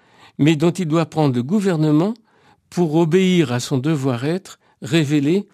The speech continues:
dans la bénédiction divine ? Ouais. Eh bien, ce sont les animaux qu'il doit nommer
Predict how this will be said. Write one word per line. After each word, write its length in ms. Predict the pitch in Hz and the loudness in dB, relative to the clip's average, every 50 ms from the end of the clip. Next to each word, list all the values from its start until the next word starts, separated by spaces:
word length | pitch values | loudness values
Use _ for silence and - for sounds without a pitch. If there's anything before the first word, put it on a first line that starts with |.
| _ _ | _ _
dans 220 | - 135 131 143 | -4 0 0 2
la 100 | 143 135 | 2 2
bénédiction 640 | 117 123 151 147 147 135 117 117 127 - - - 180 170 | 2 2 4 4 4 4 2 -2 -6 -6 -4 -2 -2 -2
divine ? 380 | 147 139 123 127 120 117 110 107 - _ _ _ _ _ _ _ _ | -2 -2 -4 -4 -4 -4 -6 -10 -14 _ _ _ _ _ _ _ _
Ouais. 180 | - 120 120 - _ _ _ _ _ _ - - - - - - - | -16 -14 -14 -16 _ _ _ _ _ _ -20 -20 -20 -20 -16 -8 -6
Eh 100 | 143 131 | -4 0
bien, 280 | 131 139 127 123 123 - _ _ | 0 0 0 -2 -4 -10 _ _
ce 220 | - - - 156 | -8 -4 -4 -4
sont 180 | 139 - 165 151 | -2 0 0 0
les 200 | 143 135 120 135 | 0 0 0 -2
animaux 420 | 123 120 117 113 120 139 196 220 - _ _ _ _ _ _ | -2 0 0 0 0 0 -2 -4 -8 _ _ _ _ _ _
qu'il 180 | - - 160 139 | -8 -8 -6 -2
doit 200 | 127 160 175 165 | 0 2 4 6
nommer 460 | 160 170 180 180 175 196 240 233 170 | 6 8 6 6 6 4 2 2 0